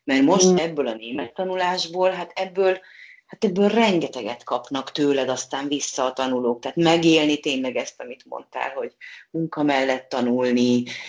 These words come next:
Speaker 1: ö, stb. stb. Ez, ez, ö, komoly módszertani segítség is az embernek.
Speaker 2: Nagyon, igen.
Speaker 1: Mondod, hogy csak a végén kértél tanári segítséget, meg azt is mondod, hogy sok tanárod volt.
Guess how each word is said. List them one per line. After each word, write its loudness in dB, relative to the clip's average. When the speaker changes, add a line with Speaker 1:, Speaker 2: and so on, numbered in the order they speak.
Speaker 1:
ö, 2
stb. -2
stb. 0
Ez, 0
ez, -4
ö, 0
komoly 4
módszertani 0
segítség -6
is -4
az -6
embernek. -2
Speaker 2:
Nagyon, 2
igen. -2
Speaker 1:
Mondod, 6
hogy -2
csak -4
a 0
végén 2
kértél -4
tanári 0
segítséget, 0
meg -4
azt -6
is -6
mondod, -6
hogy -6
sok 0
tanárod -8
volt. -6